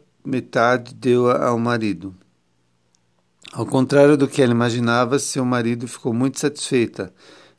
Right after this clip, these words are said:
Ele beijou a mão da companheira e disse: "Minha querida, você acaba de me proporcionar a maior alegria do dia. Nesses cinquenta anos não comi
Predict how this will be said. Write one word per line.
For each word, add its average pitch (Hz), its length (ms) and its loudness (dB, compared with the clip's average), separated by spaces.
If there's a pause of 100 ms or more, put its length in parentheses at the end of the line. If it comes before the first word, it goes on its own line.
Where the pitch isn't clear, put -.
Ele 110 120 -6
beijou 123 560 2
a 120 100 2
mão 120 320 0
da 113 140 -2
companheira 120 560 0
e - 20 0
disse: 110 420 -6 (420)
"Minha 123 200 -2
querida, 135 400 2
você 113 240 -4
acaba 135 320 0
de 127 100 -6
me 123 320 -2
proporcionar 120 720 -4
a 117 80 0
maior 127 320 2
alegria 139 460 2
do 135 120 2
dia. 113 400 -2 (500)
Nesses 123 240 -2
cinquenta 151 460 0
anos 147 460 4
não 151 160 4
comi 151 680 2